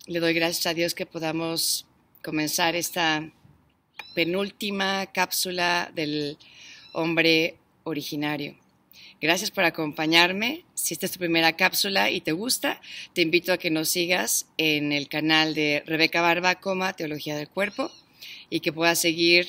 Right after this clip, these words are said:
cada una de esas cápsulas para que entiendas el itinerario que va recorriendo Juan Pablo segundo para explicar quién es la persona humana. Así que sin más introducción, vamos a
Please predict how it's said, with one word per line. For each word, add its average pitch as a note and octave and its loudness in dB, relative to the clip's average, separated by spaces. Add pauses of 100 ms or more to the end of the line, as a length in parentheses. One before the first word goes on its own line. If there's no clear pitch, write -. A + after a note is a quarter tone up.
(120)
cada F3 2
una E3+ 0
de E3+ 0
esas F#3 -2
cápsulas G#3+ -2
para E3+ -2
que D#3+ -6
entiendas D#3+ -2
el D#3+ -2
itinerario D#3 -2
que D#3+ -6
va D#3 0
recorriendo D#3+ -2
Juan D#3 -6
Pablo D#3+ -2
segundo G3 -6
para D#3+ -2
explicar D#3 -2 (600)
quién G3 4
es E3 0
la E3+ -6
persona D3+ -4
humana. D3 -8 (720)
Así F#3+ 2
que G3 0
sin G3 0
más G#3+ 4
introducción, A#3 -2
vamos F3+ -2
a D#3 -4